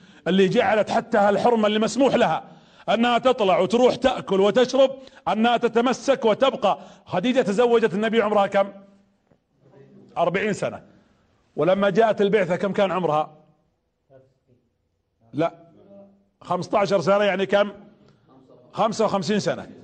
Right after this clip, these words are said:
حنا الآن في السنة كم؟ السنة السادسة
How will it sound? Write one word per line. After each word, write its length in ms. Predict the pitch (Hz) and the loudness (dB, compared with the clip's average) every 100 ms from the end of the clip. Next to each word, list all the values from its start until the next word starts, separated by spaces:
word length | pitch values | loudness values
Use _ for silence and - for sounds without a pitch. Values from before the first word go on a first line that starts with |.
| - - _ | -20 -20 _
حنا 320 | - 214 220 | -2 0 2
الآن 240 | 214 226 220 | 2 0 -2
في 60 | |
السنة 340 | 185 - 220 208 | -4 -2 -2 -2
كم؟ 280 | - 185 185 - _ _ _ | -2 -4 -6 -18 _ _ _
السنة 240 | - 185 190 | -8 -4 -4
السادسة 560 | 190 185 123 107 104 | 0 -2 -2 -8 -14